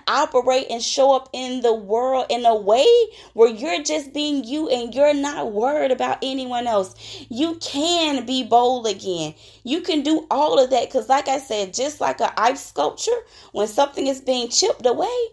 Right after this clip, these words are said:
it's making something beautiful. And with you,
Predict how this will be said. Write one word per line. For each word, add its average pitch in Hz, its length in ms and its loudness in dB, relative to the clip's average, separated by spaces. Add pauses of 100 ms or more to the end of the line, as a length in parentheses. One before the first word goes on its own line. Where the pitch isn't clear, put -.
(360)
it's 262 200 4
making 240 420 2
something 196 560 -2
beautiful. 170 560 -12 (580)
And 262 240 2
with 262 220 -2
you, 480 400 8